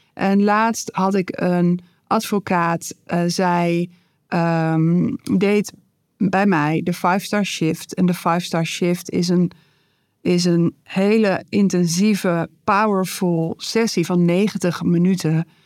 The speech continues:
waarin ik je help aan een high value plan. Dus met welke stappen ga jij in jouw specifieke situatie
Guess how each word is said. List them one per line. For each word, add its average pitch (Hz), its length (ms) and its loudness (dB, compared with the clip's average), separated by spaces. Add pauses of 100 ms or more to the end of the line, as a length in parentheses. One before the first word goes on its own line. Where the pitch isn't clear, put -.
(220)
waarin 180 540 2
ik - 480 -2 (1120)
je 185 180 2
help 180 580 0
aan 190 240 0
een 175 180 2
high 165 360 0
value 165 320 0
plan. 180 500 0
Dus 165 360 -2
met 180 220 -4
welke 180 340 0
stappen 214 400 -2
ga 175 160 -2
jij 170 320 0
in 170 260 0
jouw 170 260 2
specifieke 175 720 -2
situatie 175 840 -2